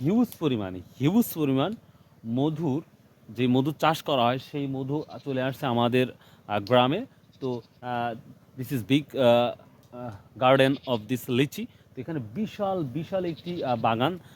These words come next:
আপনারা দেখতে পাচ্ছেন, প্রচুর বড় বাগান, মানে কি বলবো আর। এখানে লিচু, আহ, লিচুর এই, আহ, মধু আহরণ করার জন্য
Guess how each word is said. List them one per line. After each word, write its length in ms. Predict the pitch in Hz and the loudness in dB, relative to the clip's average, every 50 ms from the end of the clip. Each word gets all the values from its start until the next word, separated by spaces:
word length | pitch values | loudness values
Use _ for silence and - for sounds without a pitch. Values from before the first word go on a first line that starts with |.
| - - - | -20 -8 -8
আপনারা 260 | 113 - - 123 120 | -6 -2 2 2 2
দেখতে 240 | 117 117 - 147 143 | 2 0 -2 0 2
পাচ্ছেন, 340 | 143 139 - - 196 185 - - - - | 2 0 0 -4 -12 -12 -12 -14 -8 -4
প্রচুর 440 | 254 240 - - - 262 240 180 | -4 -4 -4 -2 -2 -2 0 2
বড় 220 | 156 143 131 120 113 | 2 2 2 2 2
বাগান, 300 | 107 104 107 151 214 240 - - - - _ _ _ _ _ - 139 | 0 0 -2 -4 -8 -10 -14 -18 -20 -20 _ _ _ _ _ -14 -12
মানে 100 | 127 120 - | -12 -8 -2
কি 100 | 220 214 | 0 2
বলবো 260 | 160 156 147 123 113 | 4 6 4 6 4
আর। 80 | 110 - - - - - - - - _ - - | 0 -2 -2 -12 -20 -20 -20 -20 -20 _ -12 -12
এখানে 420 | 131 - 147 147 156 180 220 269 - - - - - 110 | -8 -2 0 2 2 2 0 -2 -6 -12 -20 -20 -10 -4
লিচু, 460 | 110 123 127 - - 175 214 233 240 - - _ _ - | -2 -2 -2 -2 -4 -4 -4 -4 -4 -10 -20 _ _ -8
আহ, 220 | 110 113 110 113 | -4 -2 -2 0
লিচুর 380 | 123 135 131 - 165 156 151 - | 0 -2 -2 -2 -4 -4 -2 -2
এই, 200 | 143 123 127 127 | 2 4 6 6
আহ, 320 | 127 127 - 113 113 110 110 | 6 4 4 2 2 2 4
মধু 380 | 117 123 135 131 151 160 160 - - | 6 4 4 4 4 2 2 0 -2
আহরণ 280 | 120 117 135 143 147 131 | 0 0 2 2 0 -2
করার 200 | 135 131 127 120 | -2 -4 -4 -4
জন্য 260 | 127 127 123 123 | -4 -4 -4 -4